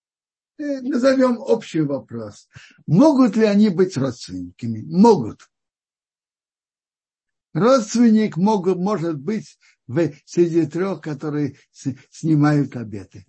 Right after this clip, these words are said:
Но муж жене из этих троих не может быть. Вы видите, опять та же линия, что муж это что-то другое. Он как одно с женой. Родственники,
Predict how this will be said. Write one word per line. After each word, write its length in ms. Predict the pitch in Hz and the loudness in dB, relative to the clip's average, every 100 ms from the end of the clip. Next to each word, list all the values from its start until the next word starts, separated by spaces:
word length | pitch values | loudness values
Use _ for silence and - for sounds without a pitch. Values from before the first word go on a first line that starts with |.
| _ | _
Но 580 | - 185 226 240 294 247 _ _ _ _ _ _ _ _ _ | 2 6 8 6 4 0 _ _ _ _ _ _ _ _ _
муж 360 | 165 226 359 294 | 0 4 6 6
жене 560 | 202 220 247 277 359 415 _ | 4 6 6 6 2 -4 _
из 160 | 185 175 | -4 -2
этих 300 | 208 196 143 | -2 -4 -12
троих 400 | 185 202 208 - | -6 -4 -4 -8
не 100 | 160 | -10
может 360 | 151 147 127 | -8 -8 -10
быть. 360 | 107 95 - _ _ _ _ | -14 -18 -20 _ _ _ _
Вы 120 | - 190 | 0 2
видите, 600 | 247 240 196 - 151 - _ - | 4 2 -2 -4 -6 -6 _ -8
опять 460 | 170 151 240 - | -6 -2 -4 -2
та 160 | 208 196 | -4 -6
же 180 | 156 175 | -6 -6
линия, 380 | 170 156 135 | -4 -4 -6
что 180 | 127 156 | -8 -12
муж 260 | 185 233 175 | -10 -10 -10
это 200 | 160 147 | -12 -14
что-то 360 | - 147 143 | -10 -10 -8
другое. 600 | 123 120 123 123 113 104 _ _ - | -10 -10 -12 -12 -14 -14 _ _ -6
Он 160 | 156 | -4
как 200 | 151 185 | -2 -4
одно 300 | 156 131 160 | -6 -6 -8
с 40 | 127 | -8
женой. 360 | 120 110 87 _ _ _ _ _ _ _ _ _ _ _ _ | -10 -12 -16 _ _ _ _ _ _ _ _ _ _ _ _
Родственники, 1080 | 185 233 226 - 175 170 160 156 147 - | 2 4 2 0 -4 -4 -2 -4 -6 -14